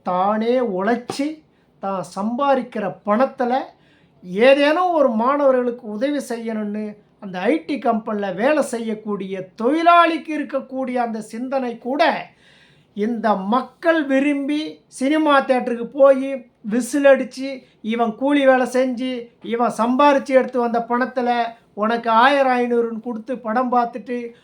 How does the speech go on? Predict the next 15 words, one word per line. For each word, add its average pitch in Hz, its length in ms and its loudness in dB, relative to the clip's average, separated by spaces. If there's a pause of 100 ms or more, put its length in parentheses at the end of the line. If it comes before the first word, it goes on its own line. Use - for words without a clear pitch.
(100)
உன்னை 220 240 -4
சூப்பர் 277 520 0
ஸ்டாரா 233 340 0
வளர்த்து 247 380 0
விட்டா, 285 280 0 (1500)
அந்த 185 260 -8
மக்களை 233 560 2
பத்தி 240 340 -6
நீங்க 233 480 -2 (640)
என்ன 294 360 0
உதவி 269 220 2
பண்றீங்க? 170 560 -6
எதுவுமே 202 440 -6
செய்யறதில்ல. 196 680 -8
ஆனா 226 420 -4